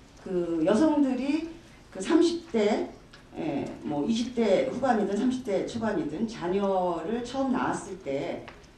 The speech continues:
영유아 자녀가 있을 때 어떻게 자기 시간 배분을 하는가, 시간을 어떻게 매니지하는가를 기준으로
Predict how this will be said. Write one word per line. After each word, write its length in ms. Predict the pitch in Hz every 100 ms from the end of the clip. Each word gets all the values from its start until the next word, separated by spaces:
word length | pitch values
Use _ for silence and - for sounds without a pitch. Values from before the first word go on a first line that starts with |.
| -
영유아 680 | 170 202 208 190 160 - -
자녀가 460 | - 165 190 202
있을 420 | - 247 262 220 -
때 340 | 226 277 - -
어떻게 680 | - 196 262 254 - 269 262 262 - -
자기 300 | - 202 208
시간 400 | 240 - 311 294
배분을 640 | 262 202 196 196 226 247 - - - -
하는가, 460 | 302 285 - - - -
시간을 400 | - - 269 269
어떻게 320 | - - 220 208
매니지하는가를 1120 | 156 240 233 214 202 180 165 143 135 208 214
기준으로 800 | 220 214 208 190 233 294 294